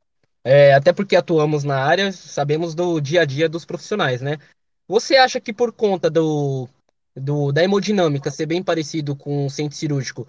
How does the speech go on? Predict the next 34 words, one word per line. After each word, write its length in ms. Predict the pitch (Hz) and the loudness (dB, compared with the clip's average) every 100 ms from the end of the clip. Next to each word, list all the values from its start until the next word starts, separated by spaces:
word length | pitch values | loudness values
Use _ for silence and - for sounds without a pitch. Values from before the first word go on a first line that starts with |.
| _ | _
os 160 | 151 151 | -8 -6
próprios 440 | - 196 208 208 | 0 0 2 -4
profissionais 720 | - 208 - 190 165 156 123 - | -2 -2 0 0 2 2 0 -4
que 140 | 151 | -2
já 140 | 156 220 | 0 0
atuam 360 | - 233 202 | -2 0 0
na 180 | 180 160 | 2 2
área, 220 | 143 131 | 2 0
tipo 240 | 123 - 147 | -4 -10 -4
como 260 | 160 147 | 0 2
eu, 160 | 175 190 | 2 2
você, 320 | 147 143 170 | 0 -2 0
o 120 | 170 | 0
Lucas 320 | 151 170 156 | 0 0 -2
que 80 | - | -4
tá 120 | 139 | -4
entrando, 480 | 147 143 147 156 151 - - - | -2 -2 -2 -2 -2 -6 -10 0
e 60 | |
as 100 | 160 | 0
pessoas 300 | 156 180 196 | 0 -2 -4
que 80 | 208 | -2
já 160 | 202 196 | 2 2
atuam, 420 | - 180 143 113 _ - | 0 -2 -2 -4 _ -10
eles 160 | 160 160 | -8 0
têm 140 | 214 | 0
um 40 | |
certo 200 | 214 196 - _ | 2 -2 -4 _
preconceito, 680 | 220 208 175 143 - 165 151 | -6 -2 -2 -2 -4 -4 -4
um 40 | 143 | -4
certo 320 | 170 160 160 | -2 -2 0
receio, 580 | 160 147 - 165 156 139 | 0 -2 -4 -4 -2 -4
um 40 | |
certo 320 | 139 156 147 | -4 -4 -2
medo 400 | 147 143 160 135 | -2 -2 -2 -4